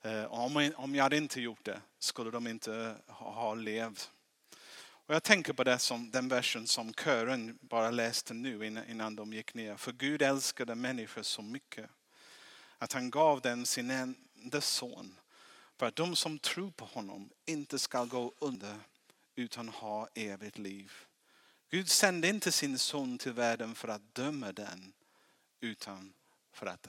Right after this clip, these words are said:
rädda den." Jag älskar denna texten. Men om,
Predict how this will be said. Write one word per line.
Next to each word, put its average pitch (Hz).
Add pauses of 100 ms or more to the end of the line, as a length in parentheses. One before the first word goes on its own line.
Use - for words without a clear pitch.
rädda 92
den." 107 (1900)
Jag 104
älskar 113
denna 113
texten. 110 (600)
Men 190
om, 233